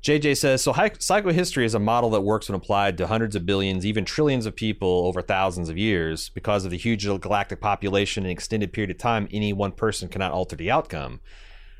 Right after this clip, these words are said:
However, Harry and the model did not know that a single robot, Demerzel, would be one of the most important positions to impact the galaxy and to do it for over thousands of years. I'd argue that this anomaly is so significant that it fully destroys the psychohistory's ability to predict the future."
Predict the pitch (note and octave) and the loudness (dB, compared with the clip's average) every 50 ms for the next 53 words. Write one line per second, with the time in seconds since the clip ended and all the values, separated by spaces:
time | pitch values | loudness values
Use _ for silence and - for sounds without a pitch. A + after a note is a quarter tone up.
0 | - - - - A2+ C#3 F3+ G#3 F3 C#3+ C#3 B2 C#3 D#3 D#3+ E3 E3 D#3 D3 C3+ | -20 -14 -4 0 2 4 4 4 4 2 2 2 4 4 4 4 4 4 4 2
1 | B2+ C3 C3+ C3 B2+ A#2+ G#2+ A#2 A#2+ G2+ A#2 A2+ A2 G#2+ G#2 G2 - - A#2 A2 | 4 2 2 2 0 0 0 0 0 2 2 2 2 2 2 -2 -2 -2 -2 0
2 | A2 A2 G2+ G#2 G2+ G2 F#2 F#2+ F#2 F2 E2 E2+ G2+ G2 G#2+ G#2+ G#2 F#2+ G2 F2+ | 0 0 2 2 2 2 4 2 2 0 0 -2 -2 0 0 -2 0 0 2 2
3 | F2+ F2 F2+ F2+ F2 - F2+ E2+ F2+ F#2+ F#2+ F#2 G2 F#2+ F#2+ F#2+ F2+ F#2 F2+ - | 2 2 2 0 0 -2 -4 -4 -4 -4 -2 0 0 0 0 0 0 0 -2 -2
4 | F#2+ E2 - G#2+ A2 D2+ E2+ F#2 G#2 F#2 E2+ G2 F2+ - - F#2 F2+ - - F#2 | -4 -4 -2 0 0 0 0 -4 -4 -2 -2 -2 -2 -2 -4 -6 -6 -6 -6 -6
5 | F2 E2 - - F#2+ F#2+ - - E2+ F#2 F2 F2 F2 F2 E2 - - F#2 F#2 F2+ | -6 -6 -4 -2 -4 -4 -4 -4 -4 -2 0 0 0 -2 -2 -4 -6 -6 -4 -4
6 | E2+ D2+ - F#2+ G2 F#2+ - - - F2+ F2+ F2+ E2+ F2 E2 - F#2 E2+ F2 F2+ | -6 -4 -4 -2 -2 -2 -4 -4 -4 -2 0 0 -2 -2 -4 -4 -2 0 0 -2
7 | E2 F2 E2+ D#2 D#2+ E2 G2 A#2+ A#2 F2+ D2 B1+ A#1+ - - - - G2 F#2 - | -2 -4 -8 -8 -6 -4 -2 0 0 0 -2 -4 -8 -12 -12 -6 -4 -4 -2 0
8 | F#2 A2 C3 C#3 B2+ A#2+ A2 F#2 F#2 F#2 G2+ G2+ - G2 G2 G2 G#2 G#2 G#2 G2 | 0 2 2 2 2 0 -2 -2 -4 -6 -6 -4 -4 -2 -2 0 0 0 0 -2
9 | F2+ E2+ - - A#2+ A#2 A#2+ - - F#2+ F#2+ A2+ A2 G2+ G2 F2+ D#2+ F#2 F2 E2 | -2 -4 -2 0 0 2 0 0 -4 -4 -2 -2 0 0 -2 -4 -4 -4 -4 -4
10 | D#2 - - G#2+ A2 G2 G2 F2+ - - G2 G2+ G2+ G2 F#2 - F2+ - - G2+ | -6 -4 -2 -2 -2 -2 -4 -6 -8 -6 -4 -2 -2 -2 -2 -4 -6 -4 -2 -2
11 | G2 F#2 - G2 F#2+ F#2+ F2+ - - F#2 E2+ E2+ E2 F#2+ F2+ F2+ F2+ F2 - D#2+ | -2 -2 -2 -4 -4 -4 -4 -4 -6 -6 -6 -4 -2 -2 -4 -4 -4 -8 -10 -12
12 | E2 D#2+ - D#2+ F2 E2 - - D#2 - - G#2+ G2+ - - D2 - - - | -12 -12 -12 -10 -10 -10 -10 -12 -14 -6 -6 -6 -4 -4 -6 -10 -10 -12 -16